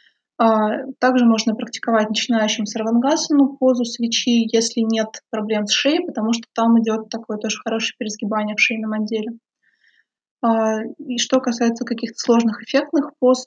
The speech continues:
то это, конечно, стойка на руках, а, и поза скорпиона. То есть их можно осваивать, минуя стойку на голове. Да, две последних позы сложнее, чем ширшасана, но выполнить их не невозможно.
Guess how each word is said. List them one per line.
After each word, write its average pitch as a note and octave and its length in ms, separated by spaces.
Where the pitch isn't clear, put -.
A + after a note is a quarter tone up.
то A#3 220
это, A3 160
конечно, A3 480
стойка G#3+ 440
на G#3 80
руках, C#4 460
а, A3+ 200
и C4+ 180
поза A#3 300
скорпиона. G#3 680
То A3+ 100
есть A3 200
их C#4 160
можно A#3 300
осваивать, B3 640
минуя A3 340
стойку G#3+ 420
на G#3+ 80
голове. B3 360
Да, A#3+ 320
две A#3+ 200
последних A#3+ 600
позы A#3 380
сложнее, A3+ 460
чем B3 220
ширшасана, C#4 640
но A#3+ 200
выполнить A3+ 540
их G3+ 180
не A3+ 160
невозможно. G#3 680